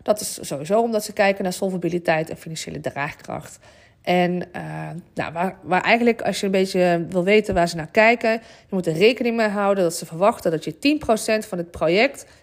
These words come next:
kunt voorfinancieren. Eh, dus dan kun je bijvoorbeeld een recent banksaldo laten zien of, eh,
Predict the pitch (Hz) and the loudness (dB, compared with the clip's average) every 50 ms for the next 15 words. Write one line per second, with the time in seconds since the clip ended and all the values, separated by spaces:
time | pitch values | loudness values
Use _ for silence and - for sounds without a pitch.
0 | _ _ _ - - 208 196 196 - - 175 165 156 - - 151 151 156 156 - | _ _ _ -6 -4 -2 -2 -2 0 2 2 2 2 -2 -6 -8 -6 -6 -6 -8
1 | - - - - - - - 175 175 - _ - - - - _ _ _ - - | -8 -8 -8 -8 -8 -8 -10 -12 -14 -18 _ -20 -20 -20 -20 _ _ _ -8 -6
2 | 165 165 165 165 165 170 - - _ - - - - 185 170 - 190 180 180 - | -4 -2 -2 -2 -2 -4 -6 -14 _ -20 -10 -6 -4 -2 0 0 0 0 2 2
3 | 190 190 185 185 185 175 180 - 180 170 170 165 - - - 143 147 - 190 214 | 2 2 2 0 -2 -4 -2 -2 -4 -4 -4 -4 -6 -6 -8 -6 0 2 2 2
4 | 233 226 - 220 202 202 190 196 190 190 180 185 185 - 165 - - 180 175 170 | 2 2 2 4 4 4 4 4 2 2 2 2 0 -2 -6 -6 -2 -2 -2 -2
5 | 170 170 - 113 - - - - - - 156 151 - | -2 -4 -6 -8 -10 -12 -16 -14 -12 -10 -10 -8 -8